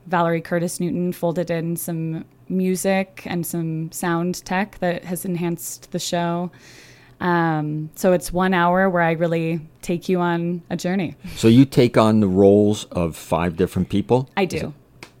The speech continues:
Speaker 2: Oh, interesting.
Speaker 1: Yeah.
Speaker 2: Okay. What made you want to talk about such a deeply personal issue?
Speaker 1: Well, having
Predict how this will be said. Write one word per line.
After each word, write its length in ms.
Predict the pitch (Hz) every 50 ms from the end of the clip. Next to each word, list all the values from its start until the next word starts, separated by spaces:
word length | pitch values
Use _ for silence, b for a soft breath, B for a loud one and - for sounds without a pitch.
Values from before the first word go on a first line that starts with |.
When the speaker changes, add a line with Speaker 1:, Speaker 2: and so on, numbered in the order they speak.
| _ _ -
Speaker 2:
Oh, 220 | - 147 127 - -
interesting. 540 | 113 120 - 123 104 - - - 71 69 - -
Speaker 1:
Yeah. 320 | 170 175 160 156 156 156 151 139 B B B B B B B
Speaker 2:
Okay. 460 | 120 170 175 - - 92 82 82 82 - b b b b b -
What 360 | 123 120 123 180 226 - -
made 360 | 165 175 180 175 165 143 -
you 280 | 151 151 139 123 113 - -
want 480 | 107 110 123 131 127 123 113 - - - - -
to 360 | - 113 113 107 107 104 95 - -
talk 400 | - - - 127 131 139 - -
about 420 | 107 90 82 90 87 85 87 90 - - _ _ _ _ _ _ _ _ _ - - _ _ _ _ _ _ _ _ _ _ _ -
such 360 | - - - 120 113 - -
a 60 | 95
deeply 680 | 80 - _ - 113 127 139 - - 113 110 110 104 - - -
personal 800 | - - 113 110 107 - - 104 90 85 80 78 78 78 73 - _ _ _ -
issue? 380 | 80 - - - - 76 71 69 _ _ _ _ _ - - _ - - b b b b b b b b b b b b b b b b b b _ _ _ _ _ _ _ _ -
Speaker 1:
Well, 400 | 226 254 262 277 320 359 381 370 330 b b b b b b b b _ _ _ _ _ _ _ _ _ _ _ _ _ _ _ _ _ _ _ _ _ _ _ _ - -
having 680 | - - 254 294 294 330 330 320 311 302 277 -